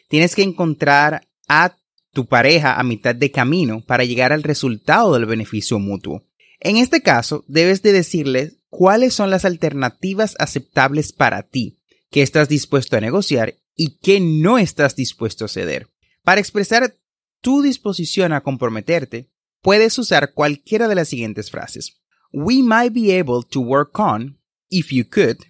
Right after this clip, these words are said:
Podemos trabajar en, si tú pudieras, es decir, establecer en qué pueden, eh, trabajar si la otra parte se compromete a algo más. "We might be able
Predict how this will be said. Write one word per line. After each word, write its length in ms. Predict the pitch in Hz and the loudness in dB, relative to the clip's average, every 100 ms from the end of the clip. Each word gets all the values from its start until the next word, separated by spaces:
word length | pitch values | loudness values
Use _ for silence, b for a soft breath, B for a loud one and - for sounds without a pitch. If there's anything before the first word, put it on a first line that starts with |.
| _ _ _ | _ _ _
Podemos 440 | 180 208 247 254 | 2 4 0 -2
trabajar 640 | 240 208 175 165 160 - _ | 0 0 2 2 0 -2 _
en, 420 | 208 185 127 147 _ _ _ | -2 0 -2 -6 _ _ _
si 260 | - 180 | -8 -6
tú 200 | 135 143 | 0 0
pudieras, 800 | 127 147 131 147 165 - 156 - - _ | 2 -2 0 2 2 2 -4 -10 -16 _
es 80 | - | -12
decir, 340 | - 113 - _ _ - | -8 -8 -10 _ _ -18
establecer 480 | 120 123 123 151 | -2 0 0 0
en 100 | 156 | 0
qué 160 | 147 160 | 2 0
pueden, 480 | 165 165 165 160 - | 4 4 4 0 -4
eh, 100 | 143 | -8
trabajar 640 | - 127 117 123 196 220 - | -4 0 0 2 2 0 -8
si 240 | - 165 | -8 -2
la 140 | 147 127 | 2 0
otra 220 | 123 135 | -2 -2
parte 260 | 131 123 | -2 -2
se 120 | 120 139 | -8 -6
compromete 500 | 113 107 107 104 101 | -4 -4 -6 -4 -6
a 40 | |
algo 180 | 87 78 | -6 -10
más. 340 | - - - _ _ _ | -12 -14 -18 _ _ _
"We 280 | - 139 214 | -2 2 2
might 260 | 208 214 190 | 4 2 2
be 180 | 185 175 | 4 4
able 220 | 170 | 4